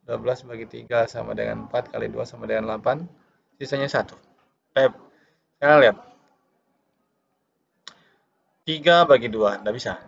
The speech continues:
Tetapkan dua. Delapan bagi tiga. Tetapkan tiga. Karena delapan nggak bisa bagi tiga. Satu bagi tiga apa lagi? Berarti dua, tiga, tiga. Tinggal lihat dua dan tiga. Dua dan tiga.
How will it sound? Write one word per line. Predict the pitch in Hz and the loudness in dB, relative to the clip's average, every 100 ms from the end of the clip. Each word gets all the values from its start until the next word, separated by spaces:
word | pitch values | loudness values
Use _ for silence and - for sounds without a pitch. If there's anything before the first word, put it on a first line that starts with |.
| _ | _
Tetapkan | 107 127 151 147 | -4 -2 0 0
dua. | 110 - - - _ _ _ _ _ _ _ _ _ _ _ | -2 -4 -14 -20 _ _ _ _ _ _ _ _ _ _ _
Delapan | 127 131 147 147 | -2 2 4 2
bagi | 135 113 117 | 2 -2 -6
tiga. | 131 131 139 139 | -4 0 0 -2
Tetapkan | 113 110 - 117 | -6 -8 -6 -10
tiga. | 123 110 107 - | -10 -18 -20 -20
Karena | - 120 123 | -18 -14 -14
delapan | - - 156 | -16 -14 -8
nggak | 160 135 | -8 -8
bisa | |
bagi | 156 165 | -8 -8
tiga. | 190 131 - - _ _ | -6 -6 -8 -14 _ _
Satu | 160 196 226 | -6 -4 0
bagi | 156 | -2
tiga | 135 160 196 127 | -2 -4 -2 0
apa | |
lagi? | 104 127 110 - _ _ _ _ _ _ _ _ - | 0 -2 -8 -18 _ _ _ _ _ _ _ _ -6
Berarti | 127 160 147 | -4 -2 0
dua, | 147 156 | 4 4
tiga, | 147 120 123 | 4 0 0
tiga. | 127 113 104 104 90 - | -2 -10 -8 -8 -10 -14
Tinggal | 120 127 | -6 -2
lihat | 135 135 117 | 0 0 -2
dua | 135 147 135 | 2 2 2
dan | 123 | -2
tiga. | 139 165 135 117 101 113 - _ _ _ _ _ _ _ | -4 -12 -8 -6 -8 -16 -20 _ _ _ _ _ _ _
Dua | - 165 175 | 2 4 6
dan | 127 113 | 4 0
tiga. | 110 101 104 | -12 -6 -2